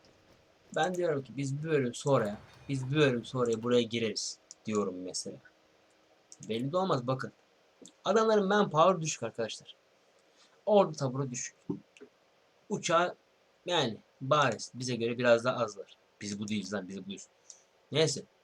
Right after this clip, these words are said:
Bizim uçak itemi üretimimiz gerekiyor. Şu an üretmeseydi. Ben hatta hazıra bir tane bir close air support, iki tane close air support bırakıyorum arkaya.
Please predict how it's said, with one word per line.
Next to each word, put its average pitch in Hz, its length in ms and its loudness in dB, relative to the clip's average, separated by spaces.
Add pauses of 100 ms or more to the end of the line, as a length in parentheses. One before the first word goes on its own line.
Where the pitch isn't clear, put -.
(600)
Bizim 196 280 0
uçak 196 240 0
itemi 160 300 -4
üretimimiz 135 440 -2
gerekiyor. 110 520 -2 (680)
Şu - 120 -6
an 123 140 -4
üretmeseydi. 123 500 -6
Ben 160 100 -2
hatta 151 400 -4 (200)
hazıra 143 680 2 (760)
bir 214 120 -8
tane 170 240 2
bir 151 140 -2
close 156 300 0
air 139 100 6
support, 135 320 0 (380)
iki - 220 -8
tane 139 260 2
close 151 300 4
air 135 80 6
support 135 460 -2
bırakıyorum 156 400 0
arkaya. 127 500 4